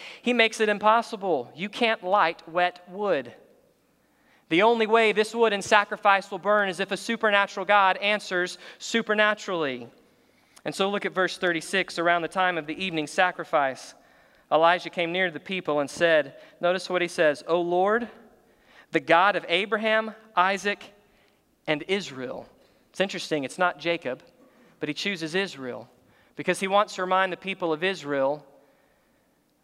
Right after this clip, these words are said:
that the Lord God is their Lord. They are not Israel apart from him being their God. So he says, "Today let it be known," notice what he says, "that you are God in Israel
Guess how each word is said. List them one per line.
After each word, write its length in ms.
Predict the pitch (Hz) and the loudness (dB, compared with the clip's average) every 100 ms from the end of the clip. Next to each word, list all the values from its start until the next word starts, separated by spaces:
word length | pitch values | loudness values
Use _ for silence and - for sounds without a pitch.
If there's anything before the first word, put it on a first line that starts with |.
| _ - | _ 0
that 120 | 160 | 0
the 100 | 165 | 0
Lord 280 | 175 196 175 | -4 -4 0
God 300 | 185 185 170 | 2 2 0
is 280 | 151 147 - _ _ | -4 -8 -16 _ _
their 440 | 156 196 190 185 175 | -6 -2 0 -2 -4
Lord. 440 | 190 190 131 113 - _ _ _ _ _ _ _ - | -6 -4 -4 -8 -16 _ _ _ _ _ _ _ -6
They 180 | 160 190 | 0 2
are 80 | 190 | 4
not 180 | 190 180 | 2 2
Israel 380 | 196 156 170 170 | 0 -2 0 0
apart 360 | 170 185 185 | 2 2 2
from 200 | 180 160 | -2 -4
him 320 | 160 196 175 | -2 -2 -2
being 380 | 151 180 170 165 | -2 -2 -2 -2
their 360 | 180 170 170 165 | 0 2 2 -2
God. 440 | 180 180 170 123 113 - _ _ _ _ _ _ _ _ _ _ _ _ _ _ _ _ _ _ | 0 0 0 -2 -8 -18 _ _ _ _ _ _ _ _ _ _ _ _ _ _ _ _ _ _
So 120 | - | -4
he 60 | 151 | 0
says, 240 | 180 175 | 0 0
"Today 360 | - 175 208 214 | -2 0 2 4
let 160 | 202 | 2
it 80 | 202 | 2
be 120 | 185 | -2
known," 300 | 190 214 190 | 2 2 4
notice 260 | 160 180 180 | 0 -2 -2
what 80 | 175 | -4
he 80 | 170 | 0
says, 260 | 208 190 | 0 0
"that 140 | 160 165 | -2 -2
you 120 | 185 | 0
are 80 | 170 | 2
God 280 | 180 190 196 | 4 4 2
in 80 | |
Israel 540 | 202 214 175 165 113 | -2 -4 -2 -2 -2